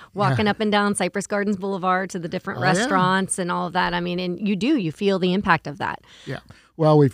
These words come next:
Speaker 2: we feel it, uh, you know, not only when we drive somewhere, but waiting in line and so on. And, and I often tell my staff, you know, you're doing a good job when people are griping at, uh, you know, at you,
Speaker 1: The
Speaker 2: "All
Speaker 1: wait
Speaker 2: these
Speaker 1: times.
Speaker 2: tourists around here, I can't get anywhere. And when I wanna go to my favorite restaurant,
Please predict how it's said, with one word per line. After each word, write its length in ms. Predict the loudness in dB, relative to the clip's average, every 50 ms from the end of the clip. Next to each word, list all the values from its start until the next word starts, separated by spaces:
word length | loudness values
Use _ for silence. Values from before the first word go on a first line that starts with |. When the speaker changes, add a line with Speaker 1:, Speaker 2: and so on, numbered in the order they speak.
| 0
Speaker 2:
we 300 | -6 -8 -2 0 0 0
feel 340 | 2 2 2 4 4 6 6
it, 240 | 4 4 2 0 0
uh, 400 | 2 4 4 2 2 0 -2 -4 -6
you 120 | -6 -4
know, 120 | -4 -2 0
not 240 | 2 2 2 4 4
only 160 | 2 2 2
when 180 | 2 0 0
we 140 | 0 -2 -2
drive 360 | 0 2 4 6 6 6 4
somewhere, 520 | 2 0 0 2 4 4 4 4 4 4 4
but 240 | 4 2 0 0 0
waiting 320 | 2 2 4 4 4 2
in 100 | 2 0
line 340 | 0 0 0 0 0 2 2
and 140 | 0 0 -2
so 140 | 0 0
on. 240 | 0 2 2 0 0
And, 200 | 0 -2 -4 -6 -8
and 240 | -8 -8 -6 -6 -8 -10 _ _ _ -20 -20 -20 -20 _ -8
I 60 | -2
often 260 | 0 0 0 0 0 0
tell 200 | 2 2 2 2
my 120 | 2 0
staff, 400 | -2 -2 -2 0 0 0 0 0
you 80 | -2 0
know, 120 | 0 2
you're 160 | 2 2 2
doing 240 | 0 0 0 0 0
a 40 | -2
good 200 | -2 -4 -4 -2
job 320 | -2 -2 0 0 0 -2
when 180 | -2 -2 -4 -4
people 340 | -4 -4 -6 -6 -4 -6 -6
are 60 | -8 -8
griping 440 | -6 -4 -2 0 0 0 -2 -2 -4
at, 120 | -4 -4 -8 -10 _ _ _ -16
uh, 100 | -16 -16 _ -8
you 100 | -6 -4
know, 140 | -4 -4 -4
at 180 | -4 -4 -6
you, 80 | -6 -8
Speaker 1:
The 160 | -6 -4 -4
Speaker 2:
"All 60 | -2
Speaker 1:
wait 100 | 2 4
Speaker 2:
these 160 | 4 4 2
Speaker 1:
times. 120 | 2 0 0
Speaker 2:
tourists 280 | 2 2 2 2 0
around 320 | -2 -2 0 0 2 2 2
here, 160 | 0 0 0
I 80 | 0 0
can't 260 | 0 0 0 0 0
get 220 | -2 -2 -2 -2
anywhere. 400 | -2 0 2 2 2 4 4 2
And 80 | 2 2
when 100 | 2 0
I 40 | 2
wanna 260 | 0 0 0 0 0
go 140 | 0 0 0
to 60 | 0
my 100 | 0 -2
favorite 380 | -2 -2 -2 0 0 0 -2 -2
restaurant, 560 | -2 -2 -2 -2 -4 -2 -2 0 0 0 -2